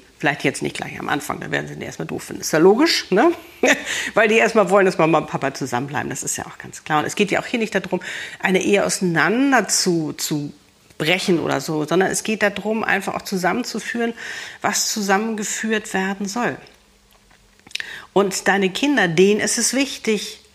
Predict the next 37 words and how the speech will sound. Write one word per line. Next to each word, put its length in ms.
dass 200
auch 120
du 320
glücklich 460
bist, 380
weil 120
das 220
wollen 220
Kinder. 260
Die 260
wollen, 320
dass 160
die 160
Eltern 520
glücklich 400
sind 180
und 120
sie 160
wollen 320
nicht 280
schuld 320
sein 220
daran, 400
weil 100
Kinder 320
denken 300
immer, 220
sie 200
sind 200
schuld. 240
Das 320
ist 20
ganz, 260
ganz 220
wichtig, 320
auch 160
wie, 160